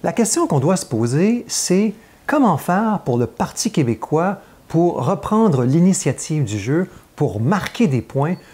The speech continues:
pour reprendre du poil de la bête ? Quelle est la bonne chose à faire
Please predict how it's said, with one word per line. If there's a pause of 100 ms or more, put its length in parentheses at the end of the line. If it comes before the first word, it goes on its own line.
(180)
pour
reprendre
du
poil
de
la
bête ? (320)
Quelle
est
la
bonne
chose
à
faire